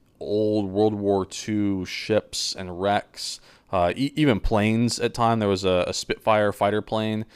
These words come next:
that was recovered from a, a Norwegian mountainside just last year. And so there were, there's a lot of this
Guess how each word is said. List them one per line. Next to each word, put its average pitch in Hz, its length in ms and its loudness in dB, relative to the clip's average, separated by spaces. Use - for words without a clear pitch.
that - 100 -6
was 104 160 -4
recovered 104 460 2
from 98 180 -2
a, 90 380 2
a 98 60 -4
Norwegian 98 560 -2
mountainside 90 640 0
just 87 160 -8
last 90 340 -2
year. 92 240 -4
And 92 80 -8
so 101 120 -2
there 98 100 -2
were, - 120 -10
there's 117 120 -6
a 113 40 2
lot 110 200 6
of 117 200 0
this - 420 -2